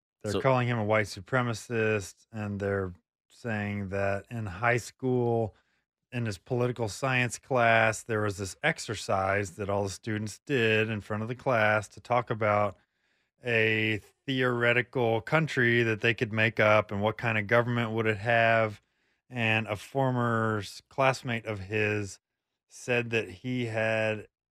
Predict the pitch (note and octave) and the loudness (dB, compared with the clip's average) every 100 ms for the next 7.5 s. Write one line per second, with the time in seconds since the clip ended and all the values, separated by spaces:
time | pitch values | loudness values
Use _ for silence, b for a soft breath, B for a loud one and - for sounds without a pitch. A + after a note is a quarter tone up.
0 | _ - G#2+ B2+ - - C3 B2 B2 B2+ | _ -16 -10 -10 -6 -4 -2 -2 -2 -4
1 | G#2 F#2+ A#2+ A2 B2 A2+ A2 A2+ A#2 G#2+ | -6 -4 -4 -4 -2 -2 -2 -4 -6 -6
2 | G2+ A#2+ A2 G#2 G2+ G2 - _ _ - | -4 -4 -4 -4 -6 -10 -14 _ _ -16
3 | G#2+ G2+ G#2 G2+ F#2 E2 F#2 F2 F2 E2 | -14 -12 -8 -6 -8 -10 -8 -6 -6 -8
4 | E2 _ _ _ _ _ _ _ - - | -12 _ _ _ _ _ _ _ -12 -6
5 | B2+ A2 G#2+ G#2 G2+ F#2+ - A2+ G2 F#2+ | -2 0 0 0 -2 -6 -10 -8 -6 -6
6 | F#2+ F#2 F2+ F2 F2 F2+ G2+ G2 - G2+ | -6 -6 -6 -6 -8 -8 -6 -8 -10 -12
7 | G2 G2 F2+ E2 D#2+ | -10 -8 -8 -10 -12